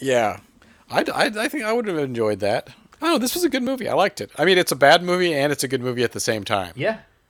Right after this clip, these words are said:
Speaker 2: yeah.
Speaker 1: You know?
Speaker 2: It has
Speaker 1: Which
Speaker 2: all
Speaker 1: are
Speaker 2: the
Speaker 1: sometimes,
Speaker 2: juice, for sure.
Speaker 1: which is sometimes, like, the most fun, you know, because, like, I, it's not a, it's not, uh, really often that I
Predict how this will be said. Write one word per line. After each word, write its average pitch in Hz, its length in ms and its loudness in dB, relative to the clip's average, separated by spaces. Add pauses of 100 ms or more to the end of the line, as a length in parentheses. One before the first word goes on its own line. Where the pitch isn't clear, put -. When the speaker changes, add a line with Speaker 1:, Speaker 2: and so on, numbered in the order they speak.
(140)
Speaker 2:
yeah. 127 200 -8 (760)
Speaker 1:
You 123 80 -2
know? 123 340 0
Speaker 2:
It 107 140 -10
has 120 180 -4
Speaker 1:
Which 151 120 2
Speaker 2:
all 175 40 4
Speaker 1:
are 160 40 2
Speaker 2:
the 127 40 0
Speaker 1:
sometimes, 175 420 2
Speaker 2:
juice, - 160 -18
for 95 160 -16
sure. - 240 -10
Speaker 1:
which 147 140 -4
is 156 80 -4
sometimes, 156 540 2
like, 123 340 2 (100)
the 135 120 -4
most 131 300 0
fun, 90 320 -4 (420)
you 131 80 -8
know, 123 220 0
because, 120 420 -2 (1300)
like, - 440 -4 (100)
I, 202 160 -4 (100)
it's 185 200 -2
not 233 260 0
a, - 40 -18
it's 143 120 -10
not, 196 220 2
uh, 135 180 -4
really 135 400 -2
often 135 320 2
that 120 140 2
I 110 320 0